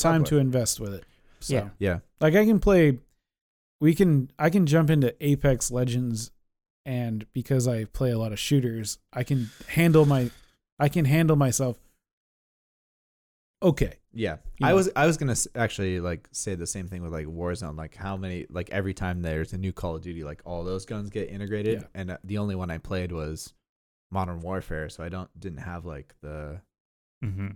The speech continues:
Speaker 1: uh, the other two. And it, I feel like if you don't have the multiplayer for those ones, like, you're just out of the meta so quick.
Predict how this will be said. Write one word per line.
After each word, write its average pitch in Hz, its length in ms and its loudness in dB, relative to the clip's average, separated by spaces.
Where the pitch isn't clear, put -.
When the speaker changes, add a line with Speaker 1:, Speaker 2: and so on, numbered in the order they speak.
Speaker 1:
uh, 90 180 -8
the 101 280 -6
other 101 320 -4
two. 87 500 -4
And 101 120 -8
it, - 120 -8
I 95 80 -8
feel 113 160 -4
like 95 140 -6
if 92 100 -12
you 95 120 -6
don't 90 300 -6
have 92 200 -6
the 85 80 -8
multiplayer 101 560 -6
for 113 140 -6
those 113 200 -4
ones, 117 220 -8
like, 85 220 -10
you're 90 120 -6
just 85 280 -8
out 80 160 -6
of 71 80 -10
the 73 80 -10
meta 65 260 -12
so 69 200 -14
quick. - 320 -18